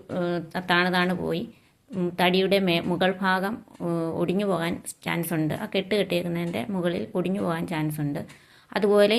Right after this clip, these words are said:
ഈ ചെടിയുടെ, ഏഹ്, ആ, പിന്നെ ഗ്രാഫ്റ്റ് ചെയ്തേക്കുന്ന ഭാഗത്തിൻ്റെ താഴെ വരുന്ന ആ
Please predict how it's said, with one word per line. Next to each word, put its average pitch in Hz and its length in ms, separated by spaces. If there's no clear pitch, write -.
ഈ 202 140
ചെടിയുടെ, 180 540
ഏഹ്, 180 420
ആ, 185 120
പിന്നെ 175 200
ഗ്രാഫ്റ്റ് 180 460
ചെയ്തേക്കുന്ന 185 540
ഭാഗത്തിൻ്റെ 165 520
താഴെ 165 420
വരുന്ന 165 360
ആ 180 140